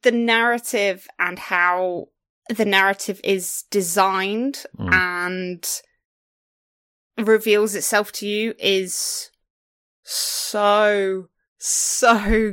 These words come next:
Speaker 1: good.
Speaker 2: Yeah.
Speaker 1: So there's a bit, um, that I kind of came across because, like, the thing, the thing I've not really liked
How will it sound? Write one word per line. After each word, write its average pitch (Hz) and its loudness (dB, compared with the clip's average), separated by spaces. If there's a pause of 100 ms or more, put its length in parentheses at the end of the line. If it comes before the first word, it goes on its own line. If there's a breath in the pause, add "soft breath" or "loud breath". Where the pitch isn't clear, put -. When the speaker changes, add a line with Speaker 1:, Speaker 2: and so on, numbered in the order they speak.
Speaker 1:
good. 202 2
Speaker 2:
Yeah. 95 -2
Speaker 1:
So 220 0
there's 208 -6
a 214 -8 (280)
bit, 226 2 (200)
um, 185 -2 (100)
that - 0
I 185 0
kind 190 -2
of 190 -4
came 196 -4
across - -4 (420 loud breath)
because, 269 0
like, 262 -2 (360)
the 285 0
thing, 330 -2
the 285 -10
thing 320 -2
I've 339 -2
not 294 -2
really 233 -2
liked 208 -4